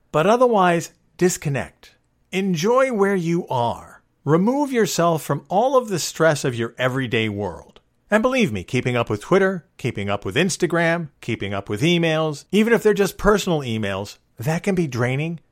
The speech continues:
and that can put pressure on you. So disconnect. I mean, you'll need your cell phone anyway.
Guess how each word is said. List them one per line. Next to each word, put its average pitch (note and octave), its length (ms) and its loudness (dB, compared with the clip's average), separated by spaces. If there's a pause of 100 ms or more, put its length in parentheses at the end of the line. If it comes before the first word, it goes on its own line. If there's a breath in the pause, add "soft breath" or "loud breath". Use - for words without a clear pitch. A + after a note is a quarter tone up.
and B2 160 -4
that B2+ 140 0
can D#3 100 2
put E3+ 160 2
pressure G3+ 400 0
on A2 160 -2
you. D#2+ 160 -18 (380)
So E3+ 200 -2 (100)
disconnect. - 720 -4 (460)
I A3 60 0
mean, G#3+ 180 2
you'll F#3+ 160 4
need G3+ 300 2
your C#3 140 2
cell C3+ 260 2
phone A2 280 0
anyway. G#2+ 520 -4